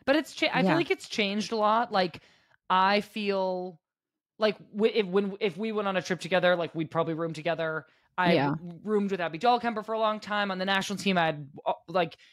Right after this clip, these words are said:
Speaker 1: you want to room with somebody you're really comfortable with 'cause you're, like, showering in there and, like,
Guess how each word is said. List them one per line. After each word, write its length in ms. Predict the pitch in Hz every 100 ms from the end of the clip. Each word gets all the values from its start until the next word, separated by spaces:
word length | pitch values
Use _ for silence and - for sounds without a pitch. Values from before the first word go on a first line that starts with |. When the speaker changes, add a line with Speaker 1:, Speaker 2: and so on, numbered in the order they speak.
| _
Speaker 1:
you 120 | 226 247
want 200 | 285 359
to 40 |
room 260 | 247 233 240
with 120 | 247
somebody 300 | - 220 214
you're 120 | 196 185
really 180 | 196
comfortable 380 | 185 196 180 208
with 200 | 214 214
'cause 160 | - 170
you're, 80 | 180
like, 180 | 175 170
showering 800 | - 139 180 202 202 202 196 196
in 140 | 196
there 360 | 196 190 190 185
and, 120 | 156
like, 240 | 147 151